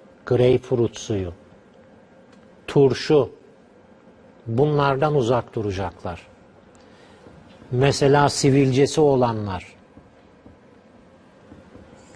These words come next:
"Sivilcelerim azıyor." diyenler, bir defa bunlardan kesin olarak uzak duracaklar. Kaşıntı var ise yulaf zamanı.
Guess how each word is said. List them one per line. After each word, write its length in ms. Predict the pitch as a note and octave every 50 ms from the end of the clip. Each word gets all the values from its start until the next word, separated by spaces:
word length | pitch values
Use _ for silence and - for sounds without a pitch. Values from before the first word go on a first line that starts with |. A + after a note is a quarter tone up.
| - -
"Sivilcelerim 920 | - - - C3 B2 C3 B2+ B2+ A#2 B2 C3+ B2+ B2+ C3+ C3 C3+ C#3+ D#3+
azıyor." 540 | C#3 B2+ B2+ A2+ A2+ B2+ C3+ C3 B2 A2 G#2
diyenler, 500 | A2+ A2 A2 G#2 G2+ G2 F#2+ F#2+ F2+ F2 - - - _ - _ _ _ _ -
bir 140 | C3+ D3 C#3
defa 440 | C#3+ B2+ - - B2 A#2 A2+ A2+
bunlardan 680 | B2+ D#3 D#3 D3 C#3+ C3+ B2+ B2 A#2+ A#2+ C#3 D3+ D#3 D#3 - - _ _ _ _ _ _ _ _ _ -
kesin 360 | - D#3 C#3+ - - E3+ D#3
olarak 520 | D3 B2+ A#2+ B2 B2+ C3+ C#3+ C#3 - -
uzak 420 | D3 B2+ G#2+ A#2+ A#2+ A2 - - -
duracaklar. 720 | A2 G2+ G2 F2 F#2 F2+ E2 - - - F2 D#2+ - - _ _ _ _ _ _ _ _ _ _ - - - - - - - - - - - - - - - - - - - -
Kaşıntı 680 | - D3 C3 - - F3+ F3 F3 - - - F3+ D#3 D#3
var 220 | D#3+ F3 F#3+ G3
ise 400 | G#3 D#3 - E3+ C#3 - - F3+
yulaf 480 | F#3 F3 C#3+ C3+ C#3+ D3+ D#3+ D3 - -
zamanı. 480 | - - C3 A#2 G#2+ G2+ F#2+ F#2 F2